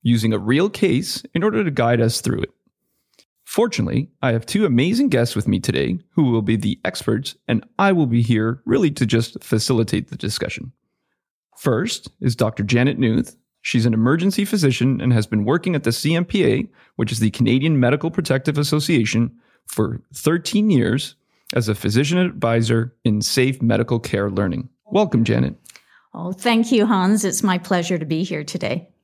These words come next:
Speaker 1: We also have with us Ms. Brianne Brannigan. She's a partner at the law firm Gowling W L G.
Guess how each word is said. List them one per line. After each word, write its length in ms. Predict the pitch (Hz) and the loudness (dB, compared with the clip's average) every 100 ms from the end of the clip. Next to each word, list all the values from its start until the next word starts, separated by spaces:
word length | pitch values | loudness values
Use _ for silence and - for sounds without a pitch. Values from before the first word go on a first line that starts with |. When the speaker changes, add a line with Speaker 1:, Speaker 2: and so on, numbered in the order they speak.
| _ _ _ _ _ _ _ _ - | _ _ _ _ _ _ _ _ -6
Speaker 1:
We 140 | 120 113 | -2 0
also 260 | 147 202 | 0 2
have 220 | 190 202 | 2 2
with 160 | 196 170 | 2 2
us 300 | 131 165 - - | 2 0 -8 -2
Ms. 240 | 123 113 | 0 0
Brianne 600 | - - 120 110 127 185 | -4 -2 2 4 2 0
Brannigan. 580 | 175 147 117 107 143 247 - _ | 2 2 2 2 0 0 -6 _
She's 280 | - 127 107 | -2 0 0
a 40 | |
partner 440 | - - 151 170 | -4 -4 -4 -2
at 100 | 190 | -2
the 80 | 190 | 0
law 220 | 165 131 | 2 2
firm 420 | 131 135 131 131 113 | 2 0 2 0 0
Gowling 460 | 101 123 151 160 | 0 0 0 0
W 340 | 131 117 143 147 | 0 0 2 2
L 160 | 151 | 0
G. 380 | 156 117 92 147 | 0 0 0 -2